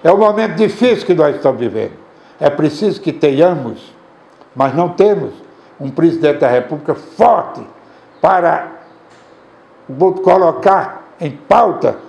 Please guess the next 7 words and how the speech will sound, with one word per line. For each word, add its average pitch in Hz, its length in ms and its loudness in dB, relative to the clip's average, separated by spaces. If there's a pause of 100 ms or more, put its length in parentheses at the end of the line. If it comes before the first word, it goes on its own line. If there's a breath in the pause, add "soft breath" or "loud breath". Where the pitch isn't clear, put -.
(180 loud breath)
uma 202 200 -2
ação 220 600 -2
animadora 196 840 0 (300 loud breath)
para 151 180 2
todos 139 280 0
os 120 100 -2
brasileiros. 107 520 -2